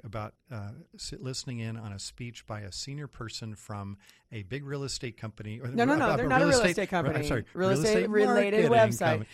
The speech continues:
Speaker 2: We can
Speaker 1: Okay.
Speaker 2: say Zillow.
Speaker 1: Okay,
Speaker 2: I don't
Speaker 1: Zillow.
Speaker 2: mind.
Speaker 1: All right.
Speaker 2: She puts herself out there as
Speaker 1: Okay.
Speaker 2: their economic director, and you're like,
Speaker 1: Okay.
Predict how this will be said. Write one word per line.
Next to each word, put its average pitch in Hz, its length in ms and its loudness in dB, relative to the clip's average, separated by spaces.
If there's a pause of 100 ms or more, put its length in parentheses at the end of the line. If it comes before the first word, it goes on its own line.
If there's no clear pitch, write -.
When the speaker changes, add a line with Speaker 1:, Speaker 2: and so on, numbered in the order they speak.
(100)
Speaker 2:
We 320 120 0
can 135 80 4
Speaker 1:
Okay. - 100 0
Speaker 2:
say 214 140 4
Zillow. 170 500 -2
Speaker 1:
Okay, 175 220 -2
Speaker 2:
I 190 80 8
don't - 100 4
Speaker 1:
Zillow. - 60 2
Speaker 2:
mind. 269 240 4
Speaker 1:
All 131 80 -2
right. 127 160 -2
Speaker 2:
She 285 100 -2
puts 370 200 -4
herself 262 340 -4
out 202 160 -2
there 190 160 -4
as 160 80 -2
Speaker 1:
Okay. 180 80 -2
Speaker 2:
their 180 120 0
economic 170 500 -6
director, 160 500 -8
and 170 80 -10
you're 165 100 -10
like, 160 120 -6
Speaker 1:
Okay. 170 280 -4